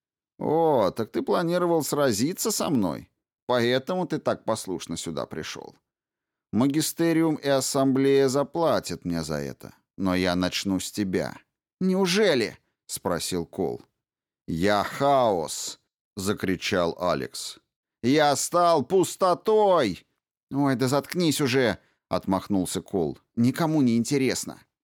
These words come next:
Алекс разинул рот. Кол не смог удержаться.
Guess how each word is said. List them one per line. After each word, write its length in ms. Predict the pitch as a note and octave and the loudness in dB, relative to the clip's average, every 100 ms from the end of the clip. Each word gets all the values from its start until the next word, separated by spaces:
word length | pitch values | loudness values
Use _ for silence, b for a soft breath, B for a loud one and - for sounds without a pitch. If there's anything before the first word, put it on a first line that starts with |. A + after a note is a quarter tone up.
| _ _ _ _ _ _ - | _ _ _ _ _ _ -2
Алекс 520 | G2 G2+ G#2 A#2 - | 2 4 2 0 -2
разинул 640 | B2+ B2+ G2 F2 F2 G2 F#2 | 0 0 0 0 0 0 0
рот. 360 | C#2 - - _ _ _ _ _ _ | -4 -10 -20 _ _ _ _ _ _
Кол 320 | - E3 E3+ | 0 2 4
не 160 | D#3 D#3+ | 4 2
смог 440 | - B2+ A#2 - | 2 2 2 0
удержаться. 760 | B2 A2+ G#2+ F#2 D#2 - - | 0 0 0 -2 -4 -6 -12